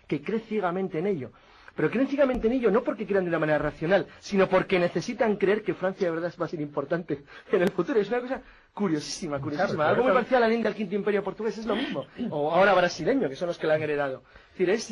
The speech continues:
Speaker 1: es una cosa
Speaker 2: El relato de Sion es uno de los argumentos básicos que esgrimen esta teoría conspiracionista,
Speaker 1: Ujú.
Speaker 2: este linaje supuesto de Jesús,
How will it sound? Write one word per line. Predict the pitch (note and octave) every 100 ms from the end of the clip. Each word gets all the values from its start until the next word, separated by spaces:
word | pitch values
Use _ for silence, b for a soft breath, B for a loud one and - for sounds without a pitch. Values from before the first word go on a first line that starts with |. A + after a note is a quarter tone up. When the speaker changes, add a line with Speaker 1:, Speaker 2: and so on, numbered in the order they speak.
| F#3+
Speaker 1:
es | G#3+ G#3 - -
una | A3 G3
cosa | G#3 -
Speaker 2:
El | F#3
relato | D#3 G#3
de | G#3+
Sion | - D3+ D#3+
es | E3
uno | D3 D3+
de | C#3
los | B2 A#2 A2 G#2+ - C#3+
argumentos | D3 B2 E3 D#3 C#3+
básicos | D3+ - - C3+ C3 -
que | - G#2+ A2
esgrimen | C3 A2+ C3 C#3 A#2+ B2 D#3+
esta | G#2+ B2+
teoría | B2+ B2
conspiracionista, | - - B2 G#2+ - G3 F#3+
Speaker 1:
Ujú. | - G#3+
Speaker 2:
este | G#2+
linaje | G2 G#2 A2+ D3+ - A2
supuesto | - - A2+ -
de | G#2+
Jesús, | - - C#3